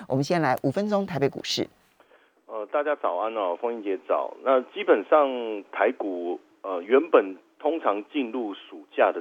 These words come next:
Speaker 2: 时候，我们一般操作上会，心态上会比较偏保守啦，因为过去的这个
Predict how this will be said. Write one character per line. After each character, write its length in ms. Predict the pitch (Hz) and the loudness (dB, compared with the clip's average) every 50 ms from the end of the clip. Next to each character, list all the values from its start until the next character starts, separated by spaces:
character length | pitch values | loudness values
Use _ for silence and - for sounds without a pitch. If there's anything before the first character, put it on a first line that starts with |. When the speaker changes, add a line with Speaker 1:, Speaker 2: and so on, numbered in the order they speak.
| - - | -8 -6
Speaker 2:
时 60 | 90 | -6
候， 120 | 90 95 | -2 0
我 200 | 92 87 82 82 | 0 0 0 -2
们 160 | 82 80 90 92 | -2 -4 -6 -8
一 80 | 104 | -8
般 480 | 98 - 104 101 98 98 98 101 101 98 - | -4 2 2 2 2 2 -4 -8 -10 -8 0
操 140 | - 104 - | 2 2 2
作 180 | - 107 95 - - | 2 0 -4 -2 -2
上 160 | 104 90 85 | -2 -2 -2
会， 380 | 98 95 90 85 82 78 76 - _ _ _ _ _ - - | -4 -4 -4 -4 -6 -8 -12 -14 _ _ _ _ _ -12 -6
心 160 | 139 139 143 | -4 -4 -2
态 240 | - 151 139 117 104 - | 2 4 4 4 2 2
上 180 | - 127 104 98 | 2 0 0 0
会 140 | 113 120 101 | -4 -6 -6
比 180 | - - - - | -6 -10 -12 -4
较 80 | 104 95 | -4 -4
偏 240 | - - - 95 90 92 | -4 -4 -6 -6 -6 -4
保 240 | - - 82 71 76 90 - - | 0 0 0 2 0 -8 -12 -10
守 160 | - 78 - - | -10 -10 -10 -10
啦， 80 | - - - - | -12 -12 -12 -10
因 100 | 117 123 | -6 -4
为 140 | 123 110 - - - - - - _ _ _ _ - | -4 -4 -6 -8 -16 -20 -20 -20 _ _ _ _ -4
过 200 | - 147 127 110 | 2 4 4 4
去 280 | - - - 123 110 | 4 -2 -8 -8 -8
的 420 | 101 - 92 90 87 85 85 78 71 - _ - | -2 0 2 2 4 2 2 -2 -4 -8 _ -10
这 80 | 120 | -6
个 160 | - 98 92 | -4 -4 -4